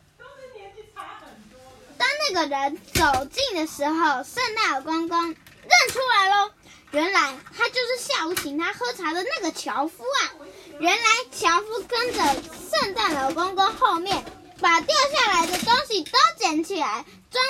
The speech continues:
在一个大袋子里。圣诞老公公紧紧地抱住樵夫，说：“我该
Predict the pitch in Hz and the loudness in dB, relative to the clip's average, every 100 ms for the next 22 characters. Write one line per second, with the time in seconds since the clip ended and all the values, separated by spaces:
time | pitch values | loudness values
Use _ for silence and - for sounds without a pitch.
0 | 523 523 359 311 349 359 - 359 571 339 | 0 0 0 0 -4 -4 4 4 6 2
1 | 480 427 302 269 247 208 - _ - _ | 2 2 0 -4 -6 -10 -20 _ -20 _
2 | - 466 440 427 349 277 285 349 359 381 | -6 -2 2 2 4 0 0 -2 0 -2
3 | 403 381 359 508 605 403 311 311 370 349 | -2 -6 -4 -4 -6 -4 -4 0 0 0
4 | 359 359 330 269 294 311 311 311 320 - | -4 -6 -2 -2 -2 -4 -4 -6 -6 -10
5 | _ - - _ _ - - _ _ 359 | _ -18 -18 _ _ -20 -20 _ _ 0
6 | 359 | 2